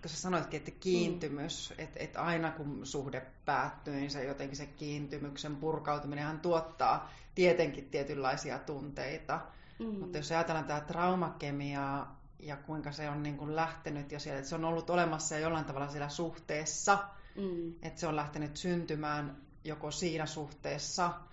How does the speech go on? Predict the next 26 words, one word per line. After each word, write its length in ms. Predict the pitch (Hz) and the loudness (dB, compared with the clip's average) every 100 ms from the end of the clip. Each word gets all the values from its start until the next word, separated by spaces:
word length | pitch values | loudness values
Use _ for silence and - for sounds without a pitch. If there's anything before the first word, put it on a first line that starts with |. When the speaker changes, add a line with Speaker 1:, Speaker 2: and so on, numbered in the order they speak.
| - - | -18 -6
Speaker 1:
tai 140 | 147 147 | -2 -2
sitten 280 | 147 - | -4 -2
mahdollisesti 640 | 147 151 143 143 143 - 139 | 0 0 0 -2 -6 -4 0
jo 120 | 139 | 2
aiemmin. 1040 | 147 151 151 135 147 143 151 156 151 160 - - - - - | 2 2 2 -2 -4 -4 -2 0 -2 -4 -10 -18 -20 -16 2
Voi 200 | 180 156 | 4 4
hyvinkin 380 | 170 175 170 170 | 4 2 4 4
olla, 380 | 180 180 156 147 | 6 6 6 4
että 320 | 156 - 147 | 0 0 0
on 200 | 156 151 | 0 0
taustalla 540 | 156 151 156 - 151 | 4 4 2 0 0
parisuhteita, 600 | 151 151 156 156 156 156 160 | 2 0 0 -4 -6 -6 -4
missä 220 | 156 175 | -4 0
tämmöistä 340 | 180 185 196 | 0 0 -2
traumakemiaa 840 | 208 220 233 233 233 226 233 226 202 | -2 0 0 0 0 0 0 0 2
ei 220 | 247 247 | 4 4
ole 180 | 180 151 | 4 2
ollut, 280 | 147 147 151 | 0 -2 -6
että 180 | - | -4
se 140 | 202 170 | 0 2
Speaker 2:
Mm. 60 | |
Speaker 1:
onkin 280 | 190 202 175 | 2 2 2
juuri 260 | 180 185 175 | 4 2 2
siinä 280 | 180 175 160 | 0 -2 -2
suhteessa, 520 | 156 156 - 143 143 | -4 -8 -6 -6 -4
mikä 320 | 139 139 135 | -4 -4 -4